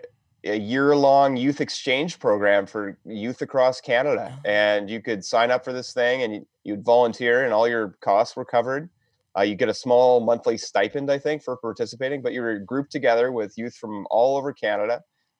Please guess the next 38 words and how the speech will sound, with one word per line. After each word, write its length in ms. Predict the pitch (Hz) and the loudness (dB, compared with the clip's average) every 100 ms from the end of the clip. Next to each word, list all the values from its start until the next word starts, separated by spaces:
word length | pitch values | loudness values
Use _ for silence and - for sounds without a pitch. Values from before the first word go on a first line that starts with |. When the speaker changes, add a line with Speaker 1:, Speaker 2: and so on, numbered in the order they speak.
| _ - | _ -4
Speaker 1:
and 240 | 101 98 | -2 0
you're 120 | 101 95 | -2 -4
put 200 | 135 131 | -4 -4
into 300 | 127 135 120 | -4 -6 -8
a 40 | |
community 520 | - 110 110 123 139 | -8 -6 -4 -4 -4
and 100 | 123 | -6
you 60 | 107 | -4
work 260 | 117 120 - | -4 -6 -10
community 340 | 127 131 123 | -10 -8 -8
service 480 | 117 135 131 104 - | -8 -8 -6 -6 -4
as 200 | 101 95 | -4 0
a, 360 | 101 98 98 90 | 0 2 2 0
as 140 | 98 | -4
your 120 | 101 95 | -6 -6
day 180 | 98 | -6
job. 360 | 107 123 147 196 - _ _ _ - | -2 -2 -2 -6 -16 _ _ _ -20
And 120 | 95 | -20
some 200 | - 117 | -8 -8
people 220 | 123 120 | -6 -10
stayed 260 | - 123 117 | -8 -2 -2
home, 280 | 110 120 120 | 0 -2 0
baked 220 | 113 - | -4 -4
bread, 380 | 110 104 120 147 _ _ _ - | 0 2 2 -2 _ _ _ -8
and 640 | 98 101 98 98 98 98 92 _ _ _ _ _ | -2 0 2 2 0 -2 -8 _ _ _ _ _
fed 180 | - 113 | 2 4
others, 380 | 110 120 151 147 | 4 2 -2 -8
served 300 | 120 117 117 | -8 -4 0
others, 440 | 104 131 165 - _ - | 0 0 -6 -14 _ -6
and 160 | 101 | -2
others 380 | 104 120 120 113 | 0 0 -2 -4
went 120 | 120 120 | -2 0
out 120 | 117 | 0
and 120 | 107 | -4
they 40 | 101 | -8
did 160 | 110 | -8
the 60 | 98 | -6
work. 320 | 104 151 | -4 -4